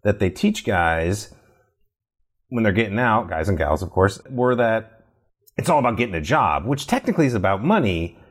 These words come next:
but, you know, the rush to get a job to replace the paycheck led a lot of people into jobs they really didn't like, and it made a lot of their problems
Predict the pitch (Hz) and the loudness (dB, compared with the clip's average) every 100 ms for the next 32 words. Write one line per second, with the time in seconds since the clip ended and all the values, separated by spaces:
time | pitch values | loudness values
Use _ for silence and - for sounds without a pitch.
0 | _ _ _ 139 131 127 - _ _ - | _ _ _ 0 2 0 -4 _ _ -4
1 | 110 98 92 92 120 165 135 - 113 113 | 0 0 2 2 2 0 -2 -6 -2 0
2 | 110 92 117 123 120 107 110 92 - 139 | 0 0 0 0 0 -2 -2 -2 0 0
3 | 117 - - - 170 175 - 101 85 - | 0 -2 -10 0 2 2 0 0 0 -4
4 | - - _ _ _ _ _ - 120 135 | -14 -20 _ _ _ _ _ -8 -2 0
5 | 151 156 143 160 175 135 117 113 127 135 | 2 2 2 0 0 -2 0 0 0 -2
6 | 117 90 101 120 123 104 104 175 240 110 | 0 0 0 0 0 0 -2 0 0 2
7 | 87 85 78 131 - - 80 71 85 82 | -2 0 0 0 -2 -4 -2 -2 -2 0
8 | 107 101 85 92 95 90 - 85 85 101 | 2 2 2 2 2 0 -2 0 0 2
9 | 151 135 | 0 -2